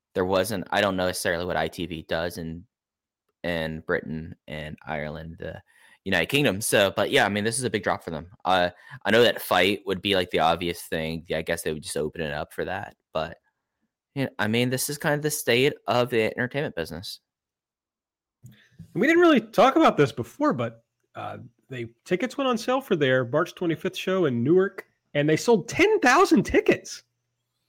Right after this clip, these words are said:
Speaker 2: That's a shitload of tickets. I mean, they haven't sold, had that kind of day of selling tickets since, like,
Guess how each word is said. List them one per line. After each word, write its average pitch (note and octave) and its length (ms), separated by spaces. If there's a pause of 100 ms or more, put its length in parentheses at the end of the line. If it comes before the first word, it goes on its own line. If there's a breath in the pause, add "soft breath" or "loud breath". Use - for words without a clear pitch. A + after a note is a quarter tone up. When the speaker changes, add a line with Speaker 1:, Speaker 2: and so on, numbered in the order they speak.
(380)
Speaker 2:
That's E4+ 160
a A#4 60
shitload F3+ 400
of C#3+ 60
tickets. - 560
I - 180
mean, E3 80
they F#3 60
haven't G#3 240
sold, F#3 440
had F3+ 200
that F#3+ 160
kind F3+ 160
of C#3 80
day D#3+ 220
of C#3+ 100
selling F3 280
tickets G3+ 520 (580)
since, - 420
like, C3+ 400